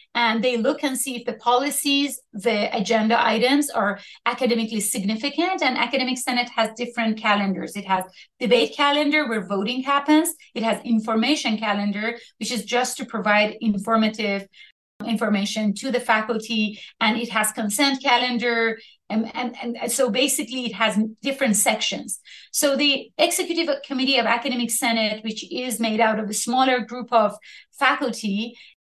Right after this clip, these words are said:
forms, uh, meetings once a month, roughly, and these are closed sessions. Um,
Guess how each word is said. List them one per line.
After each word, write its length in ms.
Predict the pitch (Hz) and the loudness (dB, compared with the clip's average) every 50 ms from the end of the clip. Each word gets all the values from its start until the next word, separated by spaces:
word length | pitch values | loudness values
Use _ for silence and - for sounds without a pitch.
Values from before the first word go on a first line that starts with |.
| _ _ _ - 220 - - - | _ _ _ -20 -20 -20 -20 -12
forms, 460 | - 262 262 247 262 277 269 262 262 | -4 0 2 4 4 4 2 0 -2
uh, 320 | - - 247 226 226 226 220 220 | -2 -2 0 0 0 0 0 0
meetings 560 | 226 226 240 240 262 277 294 359 392 - - | 0 0 0 0 0 0 0 0 -2 -4 -6
once 360 | 254 214 214 247 269 262 - | -4 -2 0 2 2 2 2
a 60 | 285 240 | 2 2
month, 320 | 214 202 214 277 349 339 - _ - - _ _ _ | 2 2 2 0 -2 -4 -6 _ -20 -20 _ _ _
roughly, 580 | 220 220 - - - 294 320 349 415 427 - - - _ _ _ - | 0 0 0 0 0 0 0 0 0 -2 -6 -14 -20 _ _ _ -2
and 360 | 247 254 240 233 226 226 185 | 0 2 2 2 2 0 -2
these 280 | 190 262 269 285 226 | -2 -2 -2 -2 -2
are 580 | - - - 226 233 233 233 233 233 226 - - - _ | -2 0 4 6 6 8 8 8 6 4 2 -2 -10 _
closed 360 | - - 247 226 254 - - - | -2 2 2 2 2 0 -2 -4
sessions. 640 | - 233 196 202 - - 269 294 359 381 - - - _ - - - _ _ | -2 -2 -2 -2 0 2 2 2 2 2 -2 -8 -10 _ -20 -20 -20 _ _
Um, 400 | - 226 226 220 220 214 220 - | -4 -2 0 0 0 0 -2 -4